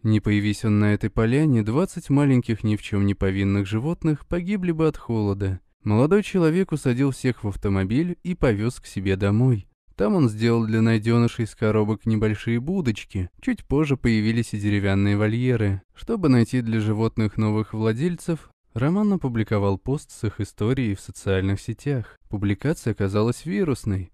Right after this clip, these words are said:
О потеряшках узнали сотни и даже тысячи пользователей. Хоть Роман и не просил, но ему стали высылать деньги на содержание малышей. На эти деньги он купил щенкам корма. Мало того, к парню наведались журналисты и сняли сюжет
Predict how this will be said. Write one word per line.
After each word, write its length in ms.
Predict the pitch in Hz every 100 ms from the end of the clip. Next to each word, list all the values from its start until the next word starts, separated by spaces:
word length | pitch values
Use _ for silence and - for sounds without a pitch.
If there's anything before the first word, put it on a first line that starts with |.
| -
О 140 | 143
потеряшках 680 | 151 - 110 107 117 113 -
узнали 380 | 107 110 107 107
сотни 640 | - 120 127 110 98 92
и 120 | 120
даже 340 | 117 123 127 127
тысячи 480 | - 143 165 - 156
пользователей. 880 | - 135 110 107 101 - 95 92 -
Хоть 240 | - 123 -
Роман 400 | 117 107 113 107
и 40 |
не 80 | 104
просил, 480 | - 104 - 139 143
но 160 | 113
ему 200 | 123 175
стали 300 | 202 - 180
высылать 480 | 160 143 - 139 135
деньги 380 | 110 117 139 143
на 120 | 135
содержание 720 | 131 113 107 104 107 110 113
малышей. 640 | 113 117 127 - 175 139 101 -
На 140 | 220
эти 180 | 240 143
деньги 360 | 110 131 151 131
он 160 | 120
купил 320 | - 107 127
щенкам 480 | 127 127 107 110 117
корма. 540 | - 107 101 98 95 92
Мало 300 | 214 220 202
того, 240 | 156 147
к 120 | 156 -
парню 340 | 139 147 135
наведались 520 | 123 113 123 127 123
журналисты 840 | 113 123 127 131 165 185 - 101 87
и 140 | - 107
сняли 360 | - 107 104
сюжет 500 | 101 - 98 104 147